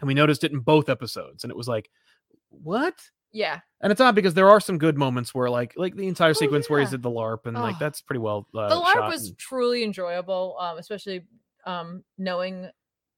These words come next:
Speaker 2: a couple of people who once did it.
Speaker 1: Yes.
Speaker 2: Um, I, I really enjoyed it.
Speaker 1: Yeah.
Speaker 2: And seeing, like, I, I appreciated that they didn't, even though I've, I've never done it,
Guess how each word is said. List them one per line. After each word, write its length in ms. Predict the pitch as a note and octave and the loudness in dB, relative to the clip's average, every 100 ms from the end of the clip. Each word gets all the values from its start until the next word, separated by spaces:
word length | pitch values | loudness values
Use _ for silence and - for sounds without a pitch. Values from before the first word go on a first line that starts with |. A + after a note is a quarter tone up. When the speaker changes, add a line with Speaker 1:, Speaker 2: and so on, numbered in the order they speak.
| - - - | -20 -16 -14
Speaker 2:
a 40 | |
couple 320 | - G#3+ G3 | -8 -6 -4
of 140 | G3 - | -6 -6
people 340 | G#3 F#3+ G3+ | -12 -6 -6
who 120 | F3+ D#3+ | -6 -6
once 320 | E3+ E3 - | -6 -8 -8
did 200 | F3+ F3 | -4 -2
it. 240 | G#3 - - | -4 -4 -2
Speaker 1:
Yes. 380 | C#3 - - - | -2 0 -4 6
Speaker 2:
Um, 920 | G3+ G3 F3+ F3+ F3+ F3 F3 F3+ F3+ - - | 8 8 6 2 -4 -6 -6 -8 -10 -8 0
I, 140 | F3+ | 0
I 120 | E3 | 2
really 320 | F#3 F#3 F#3+ F#3 | -2 -2 -4 -4
enjoyed 340 | D#3+ F3 F3 | -6 -4 -2
it. 180 | G3+ - _ - | -4 -6 _ 2
Speaker 1:
Yeah. 200 | E3+ F3 G3+ | 6 6 4
Speaker 2:
And 160 | F#3+ | -6
seeing, 240 | - F#3+ F3+ | -4 -4 -2
like, 160 | F#3+ F#3+ | 0 2
I, 180 | F#3+ | 4
I 100 | F#3+ | 4
appreciated 680 | F#3+ - G#3+ - G#3+ G3 F#3 | 0 -2 -6 0 2 2 2
that 160 | F3+ F3 | -2 0
they 120 | F#3 | -4
didn't, 520 | D#3+ - F3+ F3+ E3+ - | -4 -4 -2 -2 -6 -8
even 240 | A3+ A3+ | -2 2
though 100 | A3 | 4
I've, 240 | F3 F#3+ - | 6 4 2
I've 160 | D#3+ E3 | -6 -6
never 240 | E3 G3 | -8 -6
done 180 | F#3 D#3 | -4 -4
it, 160 | F3+ | -6